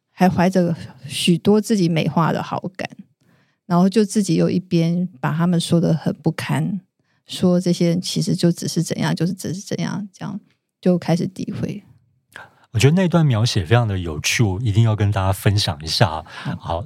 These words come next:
Speaker 2: 普鲁斯特是这样描写斯万在得知自己被这个小核心的成员排挤，没有获邀去参加一场隔天在夏图举行的聚会的时候，
Speaker 1: 嗯。
Speaker 2: 他要离开那个布隆涅森林，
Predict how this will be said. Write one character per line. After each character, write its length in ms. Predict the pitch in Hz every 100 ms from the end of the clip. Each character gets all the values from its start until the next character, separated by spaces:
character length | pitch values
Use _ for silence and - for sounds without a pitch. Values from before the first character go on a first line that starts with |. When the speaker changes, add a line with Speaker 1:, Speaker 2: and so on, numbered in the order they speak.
| -
Speaker 2:
普 120 | 117
鲁 100 | 117
斯 160 | -
特 80 | 107
是 160 | 104 104
这 100 | 101
样 140 | 101
描 260 | 95 82 90
写 460 | 98 - 76 76 98
斯 240 | - -
万 180 | 104 98
在 140 | 101 98
得 200 | 92 85
知 300 | - 92 92
自 180 | -
己 240 | 101 85 76
被 260 | - 98 87
这 240 | 78 92
个 140 | 85 82
小 240 | - 82
核 100 | 78
心 220 | 85 -
的 100 | 98
成 240 | 92 - 90
员 300 | 92 85 90 _
排 220 | - 95 98
挤， 340 | 110 101 87 - - - -
没 120 | 104
有 160 | 117
获 260 | 98 - 110
邀 160 | 98 104
去 140 | 107
参 260 | 98 98 95
加 200 | 95 95
一 80 |
场 340 | 92 - 78 76
隔 180 | - 85
天 220 | 92 92
在 160 | 92
夏 260 | 87 - 107
图 220 | 87 82
举 220 | 78 78
行 180 | 71 -
的 100 | 80 82
聚 200 | - 110
会 220 | 98 101
的 80 | 80
时 180 | -
候， 200 | 80 104 90 - -
Speaker 1:
嗯。 120 | 175
Speaker 2:
他 160 | - 151
要 80 | 147
离 120 | 107
开 280 | 101 107 110
那 180 | 101 90
个 240 | 87 82
布 140 | -
隆 160 | 107 92
涅 240 | 98 95
森 320 | 90 - 90 95
林， 260 | 78 80